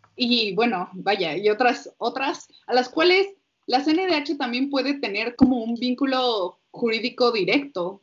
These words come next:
O sea, estoy totalmente de acuerdo en que las mismas facultades de la C N D H no son de impartir justicia, pero sí son de poder proveer los medios adecuados para que llegues a la fiscalía y no te digan,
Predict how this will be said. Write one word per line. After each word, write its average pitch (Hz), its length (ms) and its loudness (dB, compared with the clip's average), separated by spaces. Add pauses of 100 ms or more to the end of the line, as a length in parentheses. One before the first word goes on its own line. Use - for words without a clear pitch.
(100)
O 196 80 -8
sea, 202 440 0 (160)
estoy 285 280 2
totalmente 330 480 0
de 214 60 -4
acuerdo 254 220 -4
en 277 80 -6
que 208 260 -2
las 208 180 -6
mismas 262 320 2
facultades 226 680 -2
de 214 80 -8
la 165 100 -8
C - 140 0
N 233 120 0
D 233 120 0
H 208 260 -4
no 226 240 -6
son 233 280 -4
de 233 40 0
impartir 220 400 -4
justicia, 208 760 -2 (1000)
pero 262 280 6
sí 294 340 2
son 277 300 2 (220)
de 240 400 -2
poder 262 400 0
proveer 285 400 -2
los 240 260 -4
medios 285 520 4
adecuados 220 1000 -4 (240)
para 247 240 0
que 233 320 -4 (500)
llegues 359 320 0
a - 80 0
la 190 100 -6
fiscalía 240 460 -4
y 277 80 2
no 277 160 0
te 262 100 -2
digan, 240 380 -2